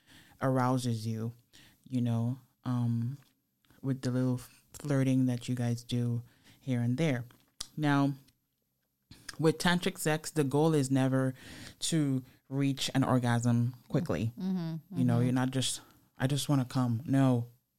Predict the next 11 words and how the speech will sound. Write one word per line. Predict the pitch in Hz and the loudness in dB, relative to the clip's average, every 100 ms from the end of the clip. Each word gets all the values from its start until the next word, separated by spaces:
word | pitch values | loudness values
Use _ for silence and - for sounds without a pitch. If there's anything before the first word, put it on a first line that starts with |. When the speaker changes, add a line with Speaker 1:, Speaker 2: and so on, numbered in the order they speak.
| - | -4
Speaker 1:
no, | 131 120 110 - _ _ _ _ _ _ | -2 -2 -4 -10 _ _ _ _ _ _
that's | 127 123 | -10 -6
not | 131 120 | -6 -4
how | 127 | -4
it | 131 | -4
goes. | 135 127 113 - - _ _ _ _ _ _ _ _ - | -2 -2 -2 -6 -14 _ _ _ _ _ _ _ _ -4
You | 131 | -4
gradually | 120 123 120 117 120 120 123 127 135 | -2 0 0 2 0 -2 -2 0 -2
get | 147 143 135 131 | -2 -4 -4 -4
there. | 120 | -4
That's, | 120 147 196 - | -2 -2 -2 -6